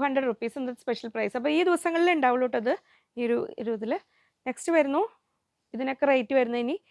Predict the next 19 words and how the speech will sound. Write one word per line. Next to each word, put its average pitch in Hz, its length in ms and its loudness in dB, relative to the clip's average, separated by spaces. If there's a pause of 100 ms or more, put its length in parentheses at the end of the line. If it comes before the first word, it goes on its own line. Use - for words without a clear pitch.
(120)
ഇന്നത്തെ 226 300 -4
സ്പെഷ്യൽ 262 340 -2
പ്രൈസ് 294 220 0 (100)
വൺ 233 100 2 (100)
ഫിഫ്റ്റി, - 280 -10 (100)
നൂറ്റി 226 340 -4
അൻപത് 214 320 0
രൂപ. 190 180 0 (1900)
നെക്സ്റ്റ് - 340 -8
വരുന്നു 233 260 0 (1300)
നോർമൽ 311 360 4
നമ്മളെ 294 240 0
ഷിഫോൺ 254 360 -2 (140)
ദുപ്പട്ട. 208 260 -4 (240)
ഇത് 226 100 -8 (100)
സ്പെഷ്യൽ 262 320 -2
പ്രൈസ് 240 360 0
ആണ്, 247 140 0 (220)
നൂറ്റി 269 240 -4